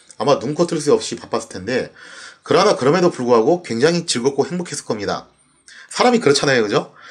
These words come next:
그냥 하기 싫은 일을 바쁘게 하는 거하고 내가 정말 원하는 일, 내가 정말 하고 싶었던 일을 갖다가 바쁘게 했을 때 그때 뿜어져 나오는 에너지는 완전히 달라요.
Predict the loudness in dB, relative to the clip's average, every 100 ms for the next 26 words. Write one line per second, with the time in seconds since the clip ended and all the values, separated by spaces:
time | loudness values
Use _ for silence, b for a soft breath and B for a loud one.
0 | B B 0 2 2 4 4 2 2 2
1 | -2 -2 -2 0 0 0 2 2 0 -4
2 | B B 0 2 2 -2 -6 0 4 4
3 | 2 2 0 -2 -8 -2 0 0 -2 -2
4 | -2 0 -2 -4 -8 -6 -4 -6 -4 -2
5 | -2 B B B -4 -2 -2 -2 -2 -4
6 | 0 0 -2 B B B B -2 0 2
7 | 6 4 4 2 2 2 2 2 4 2
8 | 0 2 2 2 0 2 0 2 2 2
9 | 2 0 0 -6